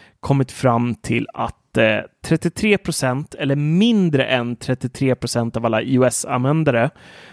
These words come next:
har då sagt ja till att apparna får spåren, medan sextiosju procent, över sextiosju procent, har tackat nej.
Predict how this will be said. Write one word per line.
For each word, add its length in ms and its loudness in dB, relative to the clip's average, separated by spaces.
har 140 -2
då 140 2
sagt 300 -10
ja 640 2
till 240 -8
att 120 -8
apparna 340 -6
får 480 -6
spåren, 680 -2
medan 320 -4
sextiosju 640 0
procent, 720 -6
över 520 2
sextiosju 440 -8
procent, 380 -8
har 320 -8
tackat 480 -8
nej. 680 0